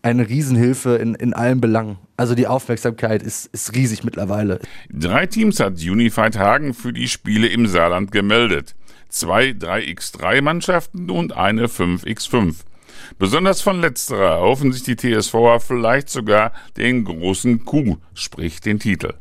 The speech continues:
Speaker 1: Ja, also da arbeiten wir seit zwei Jahren echt, äh, drauf hin und haben auch da große Schritte in der Entwicklung gemacht. Ich glaube, das sieht man auch an den Erfolgen letzten, in der letzten Saison, dass wir im Finale im normalen Ligabetrieb gelandet sind. Das ist halt auch kein,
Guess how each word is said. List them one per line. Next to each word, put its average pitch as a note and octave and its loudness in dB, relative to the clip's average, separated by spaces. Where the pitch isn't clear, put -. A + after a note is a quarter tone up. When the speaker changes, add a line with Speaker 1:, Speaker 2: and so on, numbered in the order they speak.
Speaker 1:
Ja, A#2+ 2
also A2+ -4
da A2+ 2
arbeiten C3 2
wir B2 -2
seit A#2 0
zwei B2+ 0
Jahren C3 2
echt, - -6
äh, A#2+ 4
drauf - -2
hin D3 2
und A#2 2
haben B2 2
auch G#2+ 0
da A2+ 2
große C3+ 2
Schritte C#3 0
in B2 2
der A2+ 4
Entwicklung C3 0
gemacht. C3+ 0
Ich - -16
glaube, A#2 2
das A2+ 0
sieht B2 -6
man A#2 2
auch A2 2
an A2 0
den A2 2
Erfolgen C3+ 2
letzten, C#3+ -2
in C3+ 0
der B2+ 2
letzten C3+ -2
Saison, C3 0
dass B2+ -2
wir B2+ 4
im B2 0
Finale B2+ 2
im B2 0
normalen A#2+ 2
Ligabetrieb C3 -2
gelandet B2+ 0
sind. C3+ 0
Das A#2 -2
ist - -6
halt B2+ 2
auch - -2
kein, B2+ 0